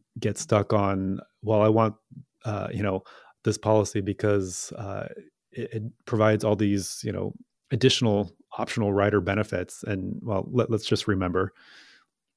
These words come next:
we're, we're solving for your need for cash in your lifetime, and, and really make that the priority. These additional benefits that you can get, they're great, um, but l-, let's make sure you're qualifying,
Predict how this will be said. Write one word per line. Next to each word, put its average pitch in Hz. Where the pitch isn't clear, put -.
we're, 113
we're 104
solving 107
for 95
your 104
need 101
for -
cash 95
in 92
your 90
lifetime, 90
and, 92
and 104
really 107
make 95
that 95
the 104
priority. 92
These 104
additional 104
benefits 107
that -
you -
can 95
get, 104
they're 107
great, 113
um, 98
but 113
l-, -
let's 131
make 117
sure 110
you're 95
qualifying, 95